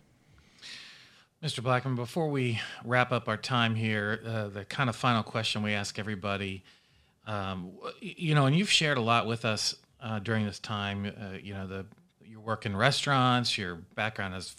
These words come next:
playing football, special ed teacher,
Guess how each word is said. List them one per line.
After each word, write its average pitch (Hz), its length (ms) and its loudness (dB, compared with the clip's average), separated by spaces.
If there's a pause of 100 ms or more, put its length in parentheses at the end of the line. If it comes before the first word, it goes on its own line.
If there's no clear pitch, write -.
(120)
playing 92 220 -6
football, 131 920 2
special 98 440 -6
ed 127 160 -4
teacher, 120 760 -4